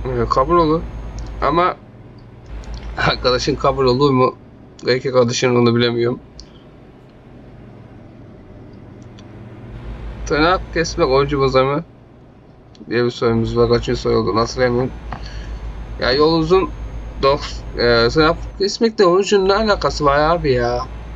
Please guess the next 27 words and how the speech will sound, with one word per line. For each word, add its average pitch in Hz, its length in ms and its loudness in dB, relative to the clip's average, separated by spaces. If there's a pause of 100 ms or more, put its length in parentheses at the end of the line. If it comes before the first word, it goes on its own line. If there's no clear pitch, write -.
(1700)
Tırnak 233 420 0
kesmekle 233 520 -2
oyuncu 190 220 4
ciddi 226 360 -2
ciddi 185 400 -4
bir - 60 -16
sorular 226 520 2
sorun 147 320 2
diyorum. 185 180 4
Tırnak 202 320 4
kesmek 180 300 2
oyuncu 160 300 6
bozar 151 300 4
mı? 113 120 -2 (640)
Bozmaz. 277 600 2 (120)
Bunu 247 140 4
sen 294 240 4
de 262 100 0
biliyorsun. 214 460 4 (840)
Maksat 254 340 2
soru 277 280 2
olsun 254 220 2
diye 202 80 6
soruyorsunuz 147 560 0
değil 214 120 2
mi 123 100 2
ya? 123 120 -2